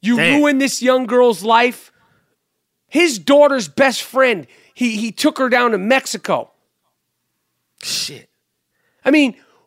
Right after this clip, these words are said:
Speaker 1: what the fuck is going on out here? <laughs>
Speaker 2: He had his eye on his daughter's best friend,
Speaker 1: You
Speaker 2: so
Speaker 1: sick dog.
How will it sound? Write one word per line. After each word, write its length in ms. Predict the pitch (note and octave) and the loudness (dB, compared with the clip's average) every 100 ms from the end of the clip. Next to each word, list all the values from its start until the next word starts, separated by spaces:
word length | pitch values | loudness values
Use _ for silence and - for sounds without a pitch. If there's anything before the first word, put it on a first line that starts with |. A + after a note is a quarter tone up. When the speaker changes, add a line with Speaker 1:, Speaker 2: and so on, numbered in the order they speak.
| - | -6
Speaker 1:
what 300 | F3+ F4 - | 0 0 2
the 120 | F4 | 0
fuck 460 | - - D#4+ D4+ D#4 | 0 0 0 2 -2
is 140 | A3+ | -4
going 340 | F3 C4+ C#4+ C#4+ | 0 4 4 4
on 260 | D4+ C#4 | 4 4
out 220 | A3+ E3 D3 | 2 -2 -4
here? 280 | C#3 - _ _ _ _ - | -10 -14 _ _ _ _ -18
<laughs> 60 | - C3 _ _ _ _ - | -14 -14 _ _ _ _ -14
Speaker 2:
He 60 | |
had 220 | C3 D#3+ C#3+ | -6 -4 -4
his 120 | B2 | -6
eye 380 | D3 D#3 D#3 C#3+ | -2 2 2 0
on 180 | B2 C3 | -2 -4
his 140 | B2 | -6
daughter's 440 | G#2 C#3+ C#3+ C3 G2+ | -8 -2 -2 -2 -8
best 320 | F#2 C3 - | -6 -6 -6
friend, 320 | - B2+ A2 | -6 -4 -2
Speaker 1:
You 160 | C4 D#4 | 0 0
Speaker 2:
so 280 | - - F#4 | 0 -2 0
Speaker 1:
sick 280 | - _ D#3 | -2 _ -2
dog. 540 | D#4 D#4 D4 G#3+ C3+ | 0 2 0 -2 -8